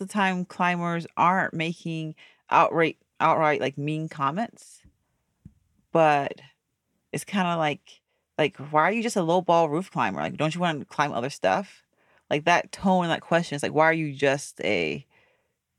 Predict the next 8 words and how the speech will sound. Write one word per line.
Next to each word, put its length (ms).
low 200
ball 280
roof 420
climber?" 420
As 160
if 180
that 300
is 500